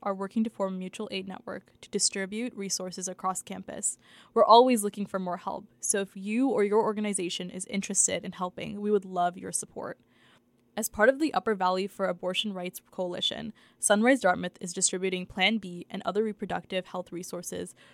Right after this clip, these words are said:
for free as part of our mutual aid network. No one should ever experience any difficulty in accessing emergency contraceptives, so if you or someone you know finds yourself in need of Plan B, D M us at Sunrise Dartmouth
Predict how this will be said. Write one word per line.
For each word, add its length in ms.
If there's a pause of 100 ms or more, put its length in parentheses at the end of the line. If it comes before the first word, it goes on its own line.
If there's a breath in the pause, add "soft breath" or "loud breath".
(120)
for 220
free 500
as 120
part 240
of 60
our 80
mutual 320
aid 160
network. 460 (400 soft breath)
No 160
one 160
should 200
ever 420 (180)
experience 680
any 180
difficulty 560
in 80
accessing 500
emergency 480
contraceptives, 840 (260 soft breath)
so 180
if 120
you 320
or 140
someone 340
you 160
know 280
finds 320
yourself 300
in 80
need 160
of 120
Plan 200
B, 300 (360 soft breath)
D 180
M 200
us 280
at 160
Sunrise 520
Dartmouth 800